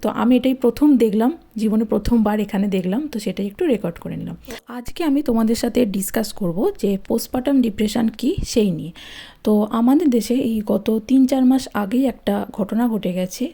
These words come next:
যে একজন নতুন মা, তিনি postpartum ডিপ্রেশনের শিকার হয়ে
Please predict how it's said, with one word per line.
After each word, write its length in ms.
যে 200
একজন 400
নতুন 300
মা, 220
তিনি 300
postpartum 520
ডিপ্রেশনের 460
শিকার 380
হয়ে 220